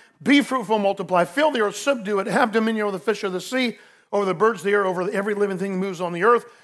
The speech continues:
And God said, "See, I have given you every herb that yields seed, which is in the face of all the earth, and every tree whose fruit yields seed, to you it shall be for food."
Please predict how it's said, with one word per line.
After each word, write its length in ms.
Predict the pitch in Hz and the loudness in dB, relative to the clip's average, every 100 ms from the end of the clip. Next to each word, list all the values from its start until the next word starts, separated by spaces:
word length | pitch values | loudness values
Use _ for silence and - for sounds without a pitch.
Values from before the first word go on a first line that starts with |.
| _ | _
And 180 | 180 170 | -4 4
God 260 | 214 269 - | 6 6 4
said, 540 | 262 294 190 185 185 - _ _ _ _ _ _ | 6 6 6 4 -2 -20 _ _ _ _ _ _
"See, 680 | - - 285 302 214 196 233 - _ _ _ _ _ - | -4 0 4 6 6 2 -2 -12 _ _ _ _ _ 2
I 160 | 233 | 6
have 220 | 285 254 | 6 4
given 400 | 185 254 247 247 | 4 4 4 2
you 240 | 233 240 240 | 0 -2 0
every 400 | 240 254 247 233 | 2 2 2 0
herb 280 | 240 262 233 | 2 2 2
that 140 | 226 | -2
yields 360 | 233 220 233 196 | -2 0 0 -2
seed, 800 | - - 311 294 233 175 175 143 - _ _ _ _ _ _ _ _ _ | -6 -2 2 4 4 0 -6 -14 -20 _ _ _ _ _ _ _ _ _
which 180 | 214 208 | -2 0
is 140 | 226 | 2
in 80 | 247 | 2
the 100 | 233 | 0
face 300 | - 247 247 | 2 2 2
of 60 | 226 | 0
all 100 | 220 | 2
the 80 | 202 | 2
earth, 160 | 196 196 - - | 0 -2 -10 -2
and 140 | 185 | 4
every 220 | 226 262 | 4 4
tree 280 | 233 233 233 | -2 -2 -2
whose 180 | 208 190 | -2 -4
fruit 280 | - 240 226 | -6 -6 -2
yields 260 | 214 202 | -2 -2
seed, 240 | - 220 180 | -4 -6 -6
to 100 | 196 | -10
you 260 | 185 214 220 | -8 -6 -6
it 80 | |
shall 180 | 180 190 | -6 -6
be 180 | 175 190 | -4 -6
for 300 | 175 190 185 | -8 -8 -10
food." 560 | - - 208 175 143 | -10 -8 -6 -6 -10